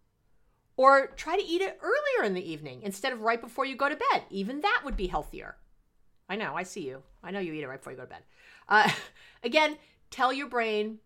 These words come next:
you know, "Don't worry, there's nothing to see here. Move along," right? Do it incrementally.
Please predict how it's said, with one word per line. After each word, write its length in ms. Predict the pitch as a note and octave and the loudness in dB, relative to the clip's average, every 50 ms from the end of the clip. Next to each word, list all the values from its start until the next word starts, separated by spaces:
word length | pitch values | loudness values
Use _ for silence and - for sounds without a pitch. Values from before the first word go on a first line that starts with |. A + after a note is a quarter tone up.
| _ _ _ _ _ - | _ _ _ _ _ -8
you 100 | F#3+ G#3+ | -6 -6
know, 160 | G3 F#3 G3+ - _ _ _ _ _ _ _ _ _ - | -6 -6 -8 -12 _ _ _ _ _ _ _ _ _ -8
"Don't 160 | D#3 E3 G#3+ | -6 -2 0
worry, 340 | C4+ C#4+ C4 C4 C4 B3+ - _ | 0 0 0 -2 -6 -10 -16 _
there's 140 | - F3 F#3+ | -16 -8 -8
nothing 180 | F#3 F3+ - A3+ | -8 -6 -6 -6
to 80 | A#3+ | -8
see 120 | A#3+ C#4 C4+ | -6 -6 -4
here. 240 | B3+ A#3 A3+ A#3 A#3 | -4 -4 -4 -4 -8
Move 180 | A3+ E3 F3 G3 | -10 -8 -4 -2
along," 360 | A#3+ B3+ C4 B3+ A#3+ A#3 A3+ - - - - _ | 0 2 2 2 2 0 -4 -10 -20 -20 -20 _
right? 260 | - F3 G3+ G3 G3 - _ _ _ _ - F3 | -6 -6 -4 -6 -6 -12 _ _ _ _ -12 -6
Do 220 | E3+ A#3 B3 B3+ | -4 -2 -2 0
it 160 | C#4 C4+ - | -2 -2 0
incrementally. 800 | A#3 A3+ A3 G#3+ G#3 - G3+ F#3 E3 E3 D#3+ D#3 D#3 - - - | 0 0 0 0 -4 -4 -4 -4 -4 -6 -8 -8 -10 -12 -14 -18